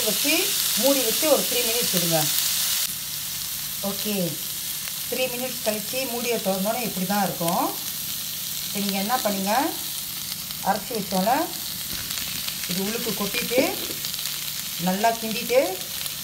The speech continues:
திருப்பியும் ஒரு three minutes மூடி வைங்க, ஸ்லோ ஃப்ளேமில் வைங்க. ஏன்னா, இப்போ வந்து beans வந்து வெந்திருக்கும். ஓகேங்களா? இப்போ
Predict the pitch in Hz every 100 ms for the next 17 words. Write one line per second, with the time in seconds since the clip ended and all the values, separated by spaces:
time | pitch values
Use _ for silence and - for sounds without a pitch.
0 | - - - 311 294 294 254 208 254 240
1 | 233 269 - 214 220 202 196 208 311 392
2 | - - - 277 294 302 - 233 208 185
3 | 175 180 175 190 226 - 202 196 208 196
4 | - - 208 214 202 247 185 160 147 -
5 | - - - - - - 170 190 180 208
6 | 233 185 - - - 185 185